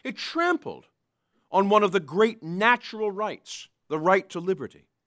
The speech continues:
which Jefferson had spelled out in the Declaration of Independence.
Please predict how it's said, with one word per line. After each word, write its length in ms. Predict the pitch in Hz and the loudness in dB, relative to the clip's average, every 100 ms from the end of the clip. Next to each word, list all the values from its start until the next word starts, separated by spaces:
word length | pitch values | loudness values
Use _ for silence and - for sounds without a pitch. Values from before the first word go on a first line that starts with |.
| _ _ | _ _
which 240 | - 247 180 | -10 -8 -8
Jefferson 540 | 185 262 247 190 120 | -2 0 0 -2 -4
had 120 | 120 | -4
spelled 440 | - - 160 160 156 | -6 -6 -4 0 6
out 260 | 156 156 | 6 4
in 140 | 151 160 | -2 -4
the 60 | |
Declaration 640 | 147 156 156 151 151 143 147 | 0 -2 0 0 0 -2 -6
of 100 | 147 | -6
Independence. 720 | 151 151 185 147 76 - | -8 -8 -10 -12 -14 -20